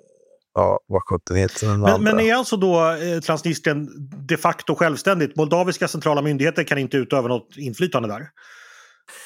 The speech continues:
Speaker 1: Nej, det, det kan de inte. De facto kan de inte det.
Speaker 2: Nej.
Speaker 1: Utan det är självständigt. Det är ju helt underordnat Ryssland. De har i, i praktiken ingen egen ekonomisk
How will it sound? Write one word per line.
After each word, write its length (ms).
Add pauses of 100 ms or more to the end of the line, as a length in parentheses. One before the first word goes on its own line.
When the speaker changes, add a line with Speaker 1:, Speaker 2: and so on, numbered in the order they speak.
(140)
Speaker 1:
Nej, 340 (240)
det, 300
det 120
kan 240
de 140
inte. 680 (260)
De 60
facto 380
kan 200
de 120
inte 240
det. 260
Speaker 2:
Nej. 220
Speaker 1:
Utan 260
det 220
är 140 (1080)
självständigt. 680 (240)
Det 420
är 40
ju 240
helt 320
underordnat 640
Ryssland. 480
De 100
har 160
i, 300
i 100
praktiken 640
ingen 240
egen 380
ekonomisk 600